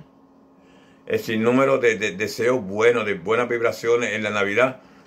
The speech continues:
Me dijo que el programa estaba muy bueno, que le gustaba, que se sentaba con sus hijos a ver el programa. So, muchas gracias a Yuleida de Venezuela por esas buenas intenciones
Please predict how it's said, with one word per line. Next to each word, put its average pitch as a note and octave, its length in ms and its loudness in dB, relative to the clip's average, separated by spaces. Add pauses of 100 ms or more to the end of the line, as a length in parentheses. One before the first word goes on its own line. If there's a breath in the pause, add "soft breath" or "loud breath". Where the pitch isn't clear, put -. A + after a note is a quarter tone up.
(120)
Me A#2 80 6
dijo C3 220 2
que C#3 60 -2
el B2+ 60 0
programa A2+ 300 2
estaba A#2 280 2
muy A2+ 200 -4
bueno, A2 480 -2
que G#2+ 100 -10
le G2+ 100 -2
gustaba, G2+ 420 -2
que D#3 80 -2
se - 120 -8
sentaba F#2+ 400 -2
con A2 140 -4
sus F2 300 -14
hijos F2+ 240 -2
a G2+ 40 0
ver E2 180 -8
el E2 60 -12
programa. E2 600 -6 (760 loud breath)
So, A2 160 2
muchas B2 280 2
gracias C#3 420 2
a F#2+ 320 2
Yuleida B2 680 2 (1120 loud breath)
de B2 240 4
Venezuela C3 680 0
por A2 320 0
esas A2 260 -2
buenas A#2+ 280 0
intenciones A2+ 680 -2